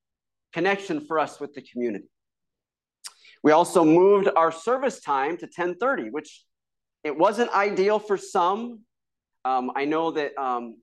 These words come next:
our sister Jenny and Andres, her son, were able, were not able to come to the early service wh-, while they were going to the later service. But for the majority of us, this was a positive move. And I wanna say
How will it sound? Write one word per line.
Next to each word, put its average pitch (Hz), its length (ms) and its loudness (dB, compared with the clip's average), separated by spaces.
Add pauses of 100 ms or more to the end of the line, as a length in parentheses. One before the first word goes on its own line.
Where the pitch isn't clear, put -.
(120)
our 131 260 -2
sister 170 440 -6
Jenny 180 500 0 (480)
and 131 240 -4
Andres, 156 500 2
her 147 100 -6
son, 151 440 2
were 147 180 2
able, 151 320 -6
were 147 180 -2
not 147 220 2
able 139 220 -4
to 135 80 -4
come 147 240 -8
to 135 80 -4
the 127 80 -6
early 135 260 -10
service 139 500 -6
wh-, 127 220 -4
while 123 160 4
they 123 100 0
were 135 240 -2
going 131 280 -4
to - 180 -18
the 117 60 -18
later 165 260 0
service. 127 480 -12 (440)
But 151 160 0
for 185 100 8
the 185 60 8
majority 190 580 6
of 151 100 2
us, 147 200 2
this - 200 -8
was 151 140 2
a 139 60 -4
positive 147 580 0
move. 127 280 -4
And 131 140 -2
I 135 60 0
wanna 165 200 0
say 160 320 -10